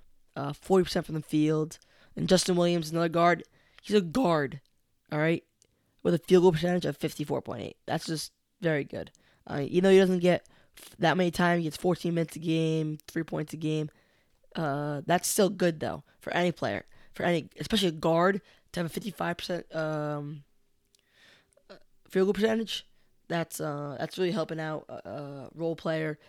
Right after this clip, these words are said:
couple points down the stretch when they need it for George Washington. Another team that's kind of surprising me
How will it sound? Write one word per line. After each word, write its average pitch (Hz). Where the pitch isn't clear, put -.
couple 175
points 175
down 165
the 165
stretch -
when 156
they 151
need 147
it -
for 151
George 165
Washington. 156
Another 185
team 196
that's 175
kind 185
of 196
surprising 214
me 233